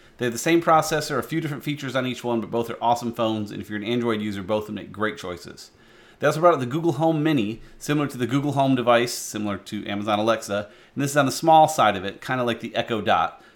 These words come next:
Uh, very well-designed looking speaker, forty-nine bucks, could be a good way to get you into that if you wanted a Google Home device. On the flip side, they also unveiled the Google Home Max,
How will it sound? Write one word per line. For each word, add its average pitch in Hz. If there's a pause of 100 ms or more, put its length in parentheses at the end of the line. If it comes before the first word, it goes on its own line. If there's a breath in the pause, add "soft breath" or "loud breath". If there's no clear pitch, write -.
(140 soft breath)
Uh, 101
very 151
well-designed 143
looking 135
speaker, 135
forty-nine 127
bucks, 120
could 131
be 120
a 110
good 110
way 113
to 107
get 113
you -
into 113
that 104
if 104
you 98
wanted 110
a 98
Google 95
Home 101
device. - (520 soft breath)
On 113
the 113
flip 233
side, 135
they 127
also 127
unveiled 127
the 120
Google 123
Home 123
Max, 147